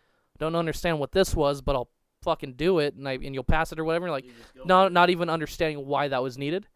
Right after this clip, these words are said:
Speaker 2: Yeah.
Speaker 1: And you're just like, "Okay, I guess why life," like, eh, like, it's just so insane how people are just, I wish the world was more honest.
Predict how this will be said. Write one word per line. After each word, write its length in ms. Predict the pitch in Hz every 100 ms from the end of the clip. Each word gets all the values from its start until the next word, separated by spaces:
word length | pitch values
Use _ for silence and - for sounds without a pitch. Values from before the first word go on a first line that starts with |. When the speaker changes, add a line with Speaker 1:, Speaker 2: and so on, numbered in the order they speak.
| _
Speaker 2:
Yeah. 160 | 131 123 - -
Speaker 1:
And 80 | 160
you're 80 | 156
just 140 | -
like, 120 | 143
"Okay, 280 | 131 135 175
I 40 | 151
guess 260 | 143 -
why 100 | 139
life," 520 | 131 131 131 - - _ - -
like, 140 | 170 175
eh, 180 | - 110
like, 300 | 147 - - _ _ _
it's 220 | 170 165
just 220 | - 160 -
so 220 | 147 139
insane 380 | 127 - 131 120
how 340 | 120 120 117
people 320 | - 131 135 123
are 120 | 123
just, 260 | - - - _ _ _ _ -
I 60 | 160
wish 180 | 180
the 100 | -
world 200 | 160 151
was 120 | 143 123
more 180 | 131 -
honest. 440 | 120 135 - -